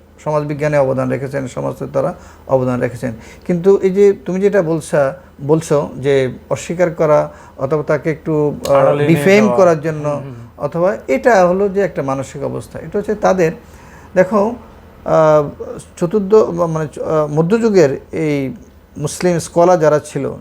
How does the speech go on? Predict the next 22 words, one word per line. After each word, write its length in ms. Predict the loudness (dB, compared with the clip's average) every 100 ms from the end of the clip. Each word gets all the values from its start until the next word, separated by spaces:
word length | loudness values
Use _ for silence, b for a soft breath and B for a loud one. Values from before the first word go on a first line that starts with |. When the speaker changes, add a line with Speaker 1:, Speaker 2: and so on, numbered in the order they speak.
| -6
Speaker 1:
সেই 100 | -4
Speaker 2:
হ্যাঁ। 160 | -4 -6 -10
Speaker 1:
তুমি, 180 | -10 -10
আহ, 500 | -10 -10 -6 -6 -6
যদি 180 | -4 -2
আল 140 | -2
ফারাবি 300 | -2 -2 0
থেকে 180 | -2 -4
শুরু 280 | -4 -6 -2
করো, 200 | -2 -2
Speaker 2:
হুম, 80 | -4
হুম, 120 | -6
হুম। 440 | -12 -14 -12 -6
Speaker 1:
আল 20 | -2
গাজালি, 440 | 0 0 0 0
ইবনে 240 | -4 -6
সিনা, 320 | -8 -4 -2 -2
ইবনে 220 | -2 -6
খালদুন 420 | -4 -4 -4 -6
থেকে 160 | -8 -8
শুরু 260 | -6 -8 -6
করো, 260 | -6 -6